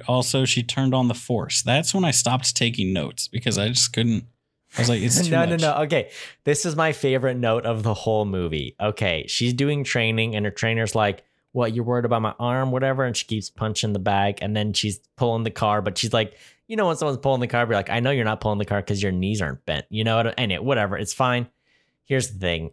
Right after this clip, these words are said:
Speaker 2: And then he's like, "All right, practice your arm stuff." <sighs> You talked about her turn on the force. That's not even the worst part. Here's the worst part.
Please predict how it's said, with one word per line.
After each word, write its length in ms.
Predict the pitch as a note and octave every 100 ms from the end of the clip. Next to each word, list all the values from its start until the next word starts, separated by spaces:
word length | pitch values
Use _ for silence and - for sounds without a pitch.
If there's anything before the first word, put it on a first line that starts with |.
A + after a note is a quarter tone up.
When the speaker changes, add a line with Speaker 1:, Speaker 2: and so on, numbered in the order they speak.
| _ -
Speaker 2:
And 180 | A2+
then 160 | B2+ C3
he's 140 | C3+
like, 180 | A#2+ A2+
"All 100 | C3+
right, 280 | D3 B2+ -
practice 560 | - E3+ E3 E3+ - C#3+
your 240 | B2 - -
arm 360 | E3 F#3+ F3+
stuff." 580 | C#3 - A2+ G#2 - - _ _ _ - - - - _ _
<sighs> 80 | - - - - - -
You 120 | C3+
talked 300 | D3 A2+ G2+
about 160 | G2 F2+
her 100 | G2+
turn 220 | - G2+
on 140 | F2+
the 60 | F2+
force. 300 | - F#2 F#2
That's 240 | A2 G2+
not 100 | F#2+
even 140 | E2 D2+
the 80 | D#2
worst 320 | D2+ D#2 -
part. 280 | D2+ - -
Here's 340 | - C#3 A#2+
the 100 | G#2+
worst 280 | F2+ E2+ -
part. 360 | - D#2 -